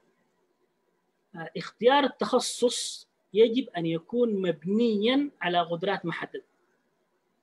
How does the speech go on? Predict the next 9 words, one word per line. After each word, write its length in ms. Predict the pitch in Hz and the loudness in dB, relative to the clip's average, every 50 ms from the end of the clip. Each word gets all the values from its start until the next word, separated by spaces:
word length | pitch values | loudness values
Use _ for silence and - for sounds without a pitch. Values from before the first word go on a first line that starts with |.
| _ _ _ _ _ _ _ _ _ _ - _ _ _ _ _ _ - | _ _ _ _ _ _ _ _ _ _ -20 _ _ _ _ _ _ -18
آه، 720 | - 156 160 156 - - - - - - - - - - _ | -16 -16 -16 -18 -18 -20 -20 -20 -20 -20 -20 -20 -20 -14 _
طبعًا 360 | - 254 285 226 226 254 - - _ _ _ _ - | -8 -8 -6 -4 -6 -6 -6 -10 _ _ _ _ 0
أي 180 | 320 285 240 | 0 0 0
تخصص، 540 | - 180 - 226 220 - - 165 - - 226 | -2 -4 -6 -6 -6 -6 -8 -14 -14 -4 -4
مش 200 | 285 285 - - - | -4 -4 -4 -4 -2
أي 100 | - - | -2 -2
تخصص، 340 | - 170 190 208 208 - 180 | -2 -4 -4 -4 -4 -2 -2
ما 80 | 214 226 | -2 0
نعمم 400 | - 190 196 196 233 311 392 | 2 2 2 4 4 2 0